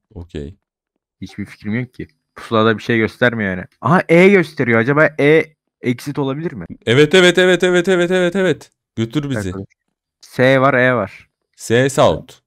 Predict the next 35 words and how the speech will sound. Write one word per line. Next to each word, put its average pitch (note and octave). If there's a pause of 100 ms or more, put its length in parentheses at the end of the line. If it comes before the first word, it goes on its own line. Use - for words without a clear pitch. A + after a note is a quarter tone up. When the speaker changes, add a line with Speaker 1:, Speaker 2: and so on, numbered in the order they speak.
(160)
Speaker 1:
E B2+
de D3+
east -
de G#2
olabilir. G#2+
<laughs> -
Exit A#2
Speaker 2:
Bence A2+
Speaker 1:
de G2
Speaker 2:
east. -
Speaker 1:
olabilir. F2+ (680)
Speaker 2:
<laughs> -
East B2
bence A2
o. A2 (1200)
<laughs> A2+
Speaker 1:
Ama C3 (180)
şansımızı C#3+
deneyelim D3+
hadi. G2+
Zaten A#2+
bir B2+
yöne D3+
doğru C#3
gitmemiz A#2+
lazım D2
hep. G2 (640)
Speaker 2:
Tamam, G2+
şu A#2
an A2+
full B2+
E'ye A2+
doğru G#2+
bakarak G2+
gidiyorum. F#2+